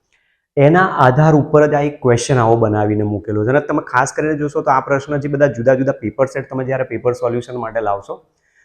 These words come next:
તેમાં તમને ઘણા પેપરમાં આ ક્વેશ્ચન પણ જોવા મળી જશે. હવે આ ક્વેશ્ચનને આપણે સમજીને ગણવાનો છે, કઈ રીતે સ-, ગણવાનો છે એ મેઇન પોઇન્ટ છે આની અંદર. જુઓ,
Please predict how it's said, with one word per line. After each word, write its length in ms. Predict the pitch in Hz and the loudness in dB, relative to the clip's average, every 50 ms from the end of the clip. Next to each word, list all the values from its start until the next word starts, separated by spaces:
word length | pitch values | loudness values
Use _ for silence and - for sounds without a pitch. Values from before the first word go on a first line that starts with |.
| _ _ - | _ _ 2
તેમાં 260 | 143 135 143 170 170 | 4 4 4 4 0
તમને 180 | 175 175 185 185 | -2 -2 -4 -4
ઘણા 260 | 143 120 127 139 160 | -2 0 0 0 0
પેપરમાં 460 | 156 160 143 147 160 156 156 160 165 | 0 -2 -2 -2 0 -2 -2 -2 -2
આ 60 | 165 - | -4 -2
ક્વેશ્ચન 420 | - 117 113 - - 139 131 127 | -2 -2 -2 0 0 0 0 2
પણ 180 | 120 127 123 113 | 2 2 2 2
જોવા 240 | 117 113 110 107 101 | 2 2 2 2 2
મળી 180 | 101 101 98 | 0 -2 -4
જશે. 300 | 92 98 101 95 - 120 | -4 -6 -8 -6 -2 0
હવે 120 | 127 143 151 | 2 4 4
આ 60 | 156 | 4
ક્વેશ્ચનને 680 | 156 - 131 127 123 120 - - 165 160 156 170 180 | 4 2 2 2 2 2 2 0 0 0 0 0 0
આપણે 380 | 170 147 - 147 151 175 190 190 - _ _ _ _ _ | 0 -2 -2 -2 -2 -2 -2 -4 -8 _ _ _ _ _
સમજીને 840 | - - - - 147 135 123 123 123 117 113 135 156 180 196 202 208 220 - 208 156 131 113 110 107 | -8 -6 -2 2 4 4 6 4 2 0 0 0 2 2 4 4 4 2 2 -2 -4 -4 -4 -4 -2
ગણવાનો 640 | 107 135 123 123 135 135 143 147 143 139 143 127 113 | 2 2 4 4 6 6 6 6 6 4 4 2 2
છે, 160 | - 117 104 - - - | 0 -2 -4 -4 0 2
કઈ 200 | 170 175 196 190 | 4 4 4 4
રીતે 380 | 151 135 135 127 135 - 180 170 | 2 2 2 2 2 2 0 0
સ-, 120 | 175 - 175 175 151 143 151 - _ 143 | 0 -6 -10 -10 -10 -12 -14 -14 _ -4
ગણવાનો 480 | 131 139 143 143 143 143 143 143 143 | 0 2 4 4 4 4 4 2 2
છે 140 | 139 147 165 190 - - - _ _ _ _ _ _ - | 0 0 -2 -4 -6 -10 -18 _ _ _ _ _ _ 0
એ 120 | 139 151 | 2 2
મેઇન 380 | 165 160 139 139 143 143 143 139 | 2 2 2 2 2 2 0 0
પોઇન્ટ 240 | 127 120 120 113 101 | 0 2 2 0 0
છે 120 | - 123 | -2 -2
આની 200 | 110 107 107 107 | -2 -2 -2 -2
અંદર. 220 | 101 98 95 95 - _ _ _ _ - 131 | -4 -4 -6 -8 -10 _ _ _ _ -8 0
જુઓ, 160 | 139 160 | 4 4